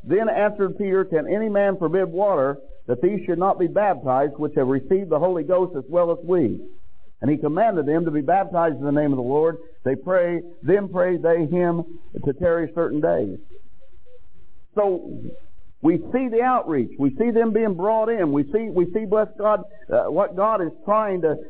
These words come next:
to say, what God's trying to do within all of it. He wasn't holding anything back. You know, I mean, they, uh, they, they were not allowed. A Jew was not allowed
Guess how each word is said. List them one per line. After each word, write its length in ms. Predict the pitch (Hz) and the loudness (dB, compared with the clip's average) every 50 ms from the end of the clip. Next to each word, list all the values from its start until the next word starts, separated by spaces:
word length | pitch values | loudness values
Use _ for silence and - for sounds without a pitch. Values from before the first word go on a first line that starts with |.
| - | -2
to 100 | - 151 147 151 | -2 -2 -2 0
say, 200 | - 214 220 208 | 0 2 2 4
what 220 | 190 180 180 175 - | 4 4 2 0 0
God's 280 | 190 196 208 202 180 - - - | 0 0 0 0 -2 -4 -8 -2
trying 300 | 202 214 214 208 196 180 | 0 0 2 2 2 0
to 60 | 170 | 0
do 180 | 165 202 214 208 | 0 2 4 4
within 280 | 190 190 196 196 190 | 4 4 2 2 2
all 300 | 190 196 208 214 202 175 | 2 2 2 2 2 0
of 100 | 120 - 165 | 0 -2 -4
it. 80 | - - - - - - - - - - - - - - - - - | -8 -8 -8 -8 -8 -8 -8 -8 -10 -10 -10 -10 -10 -12 -12 -6 -2
He 100 | 165 180 | 0 0
wasn't 400 | 170 180 226 240 208 220 214 196 | 2 2 2 2 2 0 -2 2
holding 400 | 156 180 180 180 160 147 143 143 | 4 4 4 4 2 2 2 2
anything 440 | 139 135 123 120 135 123 117 110 104 | 2 2 0 2 2 0 0 2 2
back. 240 | 110 110 95 - - - - - - - - - - - - - | 0 0 0 -2 -4 -6 -8 -8 -8 -10 -10 -10 -12 -14 -10 -4
You 120 | 123 147 | 0 0
know, 80 | 165 165 | 2 2
I 80 | 170 180 | 2 2
mean, 180 | 180 170 160 | 2 2 2
they, 100 | 151 160 | 2 2
uh, 580 | 151 131 - - - - - 117 117 107 117 120 | 0 0 -4 -8 -8 -4 0 0 2 2 2 2
they, 240 | 117 139 160 - 139 | 2 0 0 0 2
they 160 | 147 165 226 | 0 0 2
were 200 | 233 220 226 214 | 0 0 -2 0
not 280 | 202 214 226 - - | 0 0 0 0 0
allowed. 560 | - 160 151 156 175 208 226 214 190 151 131 123 | 0 0 0 2 2 2 2 2 2 0 0 0
A 100 | 127 123 | -2 -2
Jew 300 | 120 120 175 226 233 214 | -2 -2 -2 0 2 2
was 140 | 202 180 160 | 0 0 0
not 200 | 185 208 220 208 | 0 0 2 2
allowed 720 | 208 202 190 190 214 233 226 208 180 139 110 98 - | 2 0 2 2 2 2 2 0 0 0 -2 -2 -6